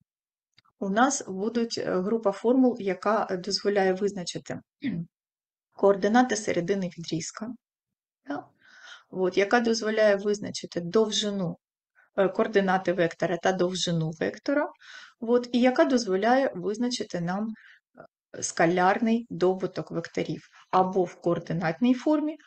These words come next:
або у формі довжин на косінус кута між ними. Якщо ви побачили, то тут всі формули стосуються дій в просторі,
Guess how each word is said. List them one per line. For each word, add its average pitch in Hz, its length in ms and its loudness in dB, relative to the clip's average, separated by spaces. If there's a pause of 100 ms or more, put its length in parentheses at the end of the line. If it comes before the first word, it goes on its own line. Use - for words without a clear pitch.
(140)
або 196 460 2
у 190 60 0
формі 220 480 0
довжин 190 500 0 (300)
на 185 240 0
косінус 185 520 -6
кута 175 400 -8 (200)
між 170 220 -6
ними. 147 160 -10 (720)
Якщо 247 380 4
ви 311 100 4
побачили, 294 680 2 (120)
то 233 440 2
тут 339 340 4
всі - 500 0
формули 247 800 4
стосуються 262 1120 -2
дій 233 540 0 (140)
в - 160 -20
просторі, - 600 0